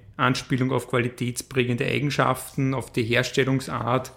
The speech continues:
oder auf die Einhaltung mit technischen Regelwerken. Es geht immer darum, dass man beim Verbraucher gewisse Wertehaltungen damit auslöst.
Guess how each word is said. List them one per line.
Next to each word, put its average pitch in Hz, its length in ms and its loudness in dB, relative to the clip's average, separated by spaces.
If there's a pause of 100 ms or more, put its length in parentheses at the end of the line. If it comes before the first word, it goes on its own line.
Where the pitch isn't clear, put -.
oder 139 440 2
auf 120 380 4
die 143 140 -2
Einhaltung 120 840 2
mit 123 360 0
technischen - 480 2
Regelwerken. 110 960 0 (480)
Es 120 140 0
geht 135 160 2
immer 143 220 4
darum, 127 500 2
dass 127 500 2
man 123 440 0
beim 123 640 2
Verbraucher 117 640 2
gewisse 123 760 0
Wertehaltungen 120 800 0
damit 120 300 0
auslöst. 110 840 -2